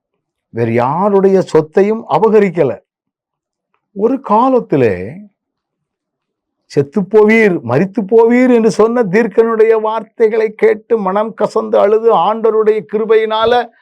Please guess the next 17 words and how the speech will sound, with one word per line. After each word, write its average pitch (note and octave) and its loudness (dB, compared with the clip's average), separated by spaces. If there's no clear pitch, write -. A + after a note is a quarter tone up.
ஆயுசு B3+ 0
நாட்களை A#3+ 2
பெருக C#4 2
பண்ணினார் A#3 -2
ஆண்டவர். C#3+ -2
இவரை D3+ 0
காணுவதற்காக A3 0
பாபிலோன் C4 2
ராஜா B3+ 2
வந்தார். G#3+ -4
பலாதான் G#3 0
என்று F3 -4
சொல்லக்கூடிய G#3 -4
ஒரு C4 -2
ராஜா B3+ 0
என்று C#3+ -6
சொல்லப்பட்டிருக்கிறது. D#3+ -4